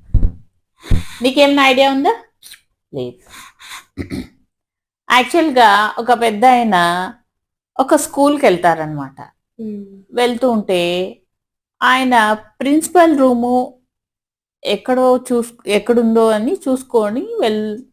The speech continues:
Speaker 1: దారి వెతుక్కుంటూ వెళ్తూ ఉంటారు. ఆయనకి ఒక అమ్మాయికి కాలు వెనక్కి కట్టేసి ఆ అమ్మాయి ఒక్క కాలుతో నడవటానికి ప్రయత్నిస్తా ఉంటుంది. ఇంకొంచెం ముందుకెళ్తారు ఆయన.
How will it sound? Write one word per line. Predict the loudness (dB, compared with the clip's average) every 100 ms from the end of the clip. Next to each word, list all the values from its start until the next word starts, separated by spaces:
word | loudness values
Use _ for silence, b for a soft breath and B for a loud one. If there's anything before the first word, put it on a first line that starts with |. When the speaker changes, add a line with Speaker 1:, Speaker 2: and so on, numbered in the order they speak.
| _
Speaker 1:
దారి | 0 4 4 2
వెతుక్కుంటూ | -2 -2 -6 -6 -2
వెళ్తూ | -2 -2 -2 -6
ఉంటారు. | -6 -12 -18 _ _ _ _ _ _ _ _ 0
ఆయనకి | 2 2 -2 -2 -2 -2 -4 -6 -10 _ _ _ _ _
ఒక | -2 0 2
అమ్మాయికి | 2 0 0 0 0 -4 -10 -8 0
కాలు | 2 4 2
వెనక్కి | 0 0 -4 -10 _ -4
కట్టేసి | -4 -2 -4 -4 -6 -6 -6 -10 _
ఆ | -6 -4
అమ్మాయి | -2 -2 0
ఒక్క | -2 -4 -4 -2
కాలుతో | 2 2 0 -4 -6 -4 -6 -8 _ _ _ _ _ _ _ _ _ _ -2
నడవటానికి | 0 4 2 4 2 0 -6
ప్రయత్నిస్తా | -2 0 -2 -8 -10 -4 -2 -2
ఉంటుంది. | -8 -12 -18 -20 _ _ _ _ _ _ _ _ _ _ _ -4
ఇంకొంచెం | 0 2 2 2 2 4
ముందుకెళ్తారు | 2 2 2 2 -2 -4
ఆయన. | -8 -10